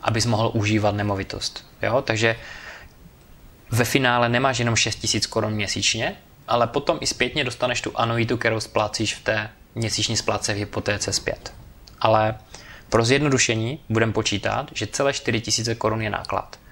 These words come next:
a šest tisíc korun z toho nájmu desetitisícového ti zůstane. Dejme tomu, že žijeme v tom ideálním světě,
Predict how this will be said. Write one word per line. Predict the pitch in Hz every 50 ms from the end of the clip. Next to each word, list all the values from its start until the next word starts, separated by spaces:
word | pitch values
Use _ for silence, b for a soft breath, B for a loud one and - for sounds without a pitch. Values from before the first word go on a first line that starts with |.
| B B
a | B -
šest | - 139 120 -
tisíc | - 120 - - 110 -
korun | - - 104 101 104 113 131 147 -
z | -
toho | - 113 110 117 110
nájmu | 107 101 101 104 104 101
desetitisícového | 98 101 - - 107 107 107 101 - - - - 104 - - 104 95 98 92 113 135
ti | 135 - 117 101
zůstane. | 101 101 - - - 92 - - - - - - - - - - - - - - - - - B B B B B B B B B B B B B B B B B B B B - - - - - - - - - - - - - - - -
Dejme | 110 117 135 135 123
tomu, | 113 135 131 131 120
že | 117 113
žijeme | 107 117 117 110 113 104
v | -
tom | - 113 110
ideálním | - 110 110 104 104 101 104 101 98 95
světě, | - - 95 - - - - -